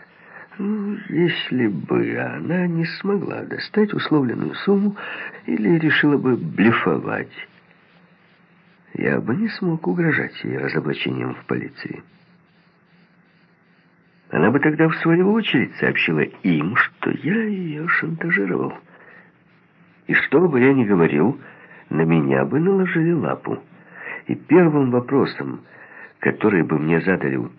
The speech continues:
Терла, был бы, почему я не сообщил им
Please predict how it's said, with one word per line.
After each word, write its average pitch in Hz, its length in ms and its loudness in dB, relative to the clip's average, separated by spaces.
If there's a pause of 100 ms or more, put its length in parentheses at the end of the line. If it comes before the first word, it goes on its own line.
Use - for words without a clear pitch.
Терла, 131 420 4
был 160 240 0
бы, 160 140 0
почему 135 680 0
я 156 260 0
не 131 200 -2
сообщил 127 640 -2
им 135 160 -2